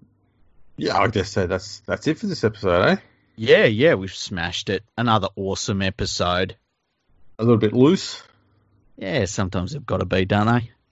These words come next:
Speaker 1: Sometimes it's gotta be done.
Speaker 2: Yeah.
Speaker 1: Um, everyone, you can check us out on Twitter at Fergo Freak Pod. We're on Instagram, Fergo Freak Pod. Um, we're on YouTube, Facebook, LinkedIn. Make sure you go in there to YouTube and subscribe.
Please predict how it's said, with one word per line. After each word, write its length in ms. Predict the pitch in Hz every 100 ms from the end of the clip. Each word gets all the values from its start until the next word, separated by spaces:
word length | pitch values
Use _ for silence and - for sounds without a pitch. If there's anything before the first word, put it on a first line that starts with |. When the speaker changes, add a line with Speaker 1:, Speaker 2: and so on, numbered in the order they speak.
| _ _ _
Speaker 1:
Sometimes 340 | 104 - -
it's 80 | -
gotta 140 | -
be 80 | 87
done. 220 | 85 78 82 _ - -
Speaker 2:
Yeah. 420 | 104 95 104 104
Speaker 1:
Um, 200 | 104 104 - _ _ _
everyone, 280 | 123 139 131
you 80 | 110
can 120 | 101
check 200 | 117 107
us 120 | 107
out 140 | 107
on 100 | 92
Twitter 400 | 85 117 110 107 -
at 160 | - -
Fergo 340 | - 120 113
Freak 300 | 107 117 110
Pod. 220 | - 135
We're 100 | 117
on 60 | 107
Instagram, 640 | 117 120 131 131 131 131
Fergo 300 | - 117 113
Freak 260 | 110 113 107
Pod. 300 | 135 139 131 - - - - _ -
Um, 720 | 107 107 107 107 104 101 - -
we're 100 | - 107
on 100 | 104
YouTube, 440 | 120 117 127 117
Facebook, 500 | - 110 110 - 117
LinkedIn. 640 | 101 110 113 117 117 117 113 - _ _ _ _ _ _ _ _ _ _ -
Make 140 | 113
sure 140 | -
you 60 | 98
go 180 | 107 104
in 60 | 101
there 160 | 101
to 180 | 98 107
YouTube 580 | 101 107 - 113 110 104
and 100 | 95
subscribe. 720 | - 85 - 117 135 139 -